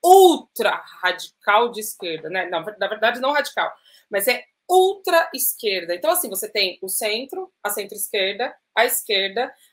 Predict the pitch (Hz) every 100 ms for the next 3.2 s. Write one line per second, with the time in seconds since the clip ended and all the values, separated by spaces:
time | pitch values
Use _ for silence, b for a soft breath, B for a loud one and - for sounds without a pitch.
0 | _ - 320 311 311 302 202 - - -
1 | - 254 247 240 233 208 190 - - -
2 | 190 185 180 180 170 170 _ _ _ _
3 | _